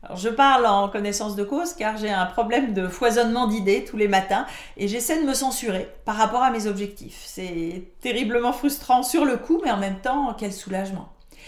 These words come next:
Et puis, pour éviter que les idées non prioritaires reviennent en boucle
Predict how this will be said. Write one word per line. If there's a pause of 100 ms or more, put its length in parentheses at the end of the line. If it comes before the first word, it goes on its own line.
(160)
Et
puis, (220)
pour
éviter (120)
que
les
idées
non
prioritaires
reviennent
en
boucle